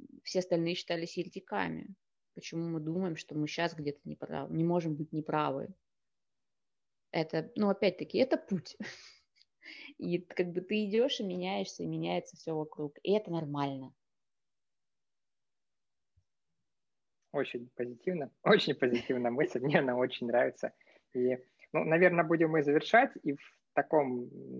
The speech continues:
Speaker 2: наверное, один из заключительных вопросов — это, э, постановка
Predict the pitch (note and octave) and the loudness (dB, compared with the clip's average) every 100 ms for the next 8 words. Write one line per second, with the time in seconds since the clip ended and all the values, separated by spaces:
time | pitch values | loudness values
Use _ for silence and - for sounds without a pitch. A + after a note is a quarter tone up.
0 | B2+ C3 D3+ C#3+ C#3 C#3 C#3+ B2+ C#3+ D3 | -4 4 4 6 4 4 2 2 0 0
1 | A#3 A#3+ F3 - C3+ C#3 B2+ - - D#3 | -2 2 0 2 2 4 2 0 0 4
2 | D3+ C#3 - _ _ _ - - _ _ | 4 4 -2 _ _ _ -20 -20 _ _
3 | C3+ B2+ B2+ C3 C3+ - - - C#3+ G3 | -2 2 4 2 2 -2 -2 -2 2 2
4 | - - D3 C3+ | 0 4 6 6